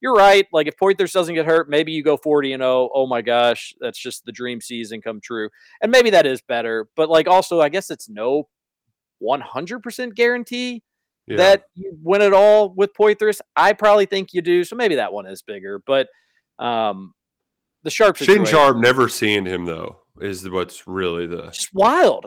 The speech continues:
Speaker 1: It's like, yeah, and then the, the transcript stuff, it's not like, oh, actually,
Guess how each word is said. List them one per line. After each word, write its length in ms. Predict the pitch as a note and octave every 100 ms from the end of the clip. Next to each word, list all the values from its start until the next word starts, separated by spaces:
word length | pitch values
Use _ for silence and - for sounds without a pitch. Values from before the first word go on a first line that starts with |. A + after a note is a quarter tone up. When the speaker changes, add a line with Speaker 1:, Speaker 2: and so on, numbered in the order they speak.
| -
Speaker 1:
It's 200 | G3 -
like, 280 | A3+ A3 -
yeah, 380 | - F#3 A#3+ A#3+
and 100 | B3
then 200 | C4+ A3+
the, 200 | G3+ E3 -
the 80 |
transcript 640 | - G#3+ C4 D4+ - D4+ -
stuff, 420 | - D4+ D4+ - _ _ _ _
it's 280 | - - -
not 280 | G3+ A3+ G3+
like, 220 | F#3+ D3+ _ _ G#3
oh, 180 | G#3+ D#3
actually, 760 | A#3+ - F#3+ D#3 C3+ C3+